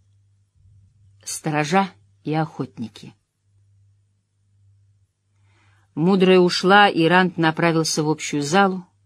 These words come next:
Ему нужно было услышать людской смех, чтобы постараться выкинуть из головы сказанное Найниф и те неприятности, которым она могла стать причиной.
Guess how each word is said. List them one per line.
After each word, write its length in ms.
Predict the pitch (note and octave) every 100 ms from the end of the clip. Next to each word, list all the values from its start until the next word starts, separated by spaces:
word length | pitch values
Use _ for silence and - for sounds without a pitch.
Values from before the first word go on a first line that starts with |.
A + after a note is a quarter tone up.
| _ _ _ _ _ _ _ _
Ему 180 | D#3 F3
нужно 260 | F#3 E3 E3+
было 160 | E3+
услышать 420 | E3 - F3 D#3+ D3
людской 360 | D3 - D#3
смех, 440 | D3+ - F3+ F3+ -
чтобы 360 | - C#3+ C#3+
постараться 600 | C#3 D3 D3 D#3 D#3 D#3
выкинуть 460 | D3 D#3 D3 C#3 -
из 120 | C#3
головы 280 | C#3+ C#3 D3
сказанное 540 | - C#3+ C3+ C3+ C3+
Найниф 440 | C3+ C3+ D3+ D#3 _ _ _ _ _ _ -
и 80 |
те 140 | A3+ C4
неприятности, 720 | A#3 A3+ A3+ A#3 D3+ C#3+ -
которым 360 | D3 D3+ D3+ D3+
она 160 | D3
могла 280 | D3 C#3+ D3
стать 320 | C#3 C#3+ C#3
причиной. 600 | - C#3 - C3 A#2 A2